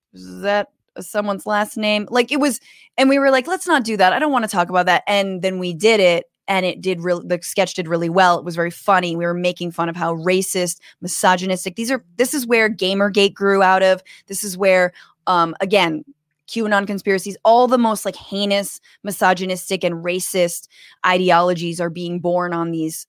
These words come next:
these websites. And then Trump won the election. And so, and everyone knew who Richard Spencer was. And our sketch was the least funny shit <laughs> ever because it would just became real. We were like, "Oh God." Q, if you're listening,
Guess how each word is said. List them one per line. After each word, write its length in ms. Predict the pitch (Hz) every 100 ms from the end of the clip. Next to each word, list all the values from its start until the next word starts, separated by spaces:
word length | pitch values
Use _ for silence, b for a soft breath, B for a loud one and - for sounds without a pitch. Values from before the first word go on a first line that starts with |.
| _
these 300 | 170 170 165
websites. 480 | 175 180 - 160 - B B B 269
And 160 | 285
then 160 | 302 285
Trump 320 | - 247 233
won 160 | 240 233
the 100 | 175
election. 640 | 165 160 - - - - _ _ _ _ -
And 200 | 226 214
so, 200 | - - 214
and 140 | 233
everyone 420 | 226 226 240 233
knew 140 | 226 285
who 100 | 208
Richard 300 | 196 190 214
Spencer 380 | 196 190 214 196
was. 240 | 175 175
And 180 | 208 190
our 140 | 190
sketch 400 | 202 - 185 -
was 180 | 247 196
the 180 | 220 214
least 540 | 185 180 202 175 -
funny 400 | - 196 180 180
shit 400 | 170 185 165 160 _ _ _
<laughs> 240 | _ _
ever 540 | - - - - - -
because 380 | 330 - - 269
it 80 | 269
would 120 | 262
just 260 | 180 240 -
became 480 | 311 - 240 226 214
real. 480 | 214 220 220 202 - B B 339 -
We 100 | 233
were 180 | 247
like, 220 | 403 247 240
"Oh 180 | 311 359
God." 520 | 247 370 320 - - - _ _ b b b b b _ _ _ _ _ _ _ _ _ _ _
Q, 260 | - 277 311
if 120 | 294
you're 140 | 269 240
listening, 760 | 233 240 277 285 285 294 294